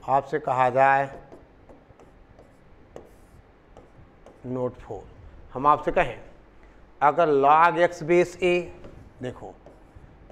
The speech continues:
log x base a is greater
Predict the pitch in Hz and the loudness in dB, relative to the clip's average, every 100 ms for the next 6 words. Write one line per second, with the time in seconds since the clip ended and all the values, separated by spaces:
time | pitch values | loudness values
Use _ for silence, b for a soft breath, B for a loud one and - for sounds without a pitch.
0 | - - - - - 127 127 127 143 160 | -20 -20 -20 -20 -16 -6 2 4 6 6
1 | 165 156 - 165 131 - - - - - | 4 0 -2 0 0 -4 -20 -20 -20 -20
2 | - - - 123 147 156 - - 143 101 | -20 -20 -18 -6 -4 -4 -6 -10 -8 -10
3 | - - - - - - - 156 139 117 | -18 -20 -20 -20 -20 -20 -14 -8 -8 -8
4 | 98 131 135 165 160 | -8 -6 -2 4 4